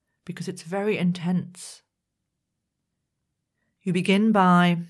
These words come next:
accepting life is not going to be the same again.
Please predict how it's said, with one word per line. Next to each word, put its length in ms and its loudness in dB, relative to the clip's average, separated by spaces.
accepting 760 -2
life 540 -2
is 200 -6
not 520 -2
going 320 -2
to 100 -6
be 300 -4
the 120 -6
same 440 -6
again. 420 -8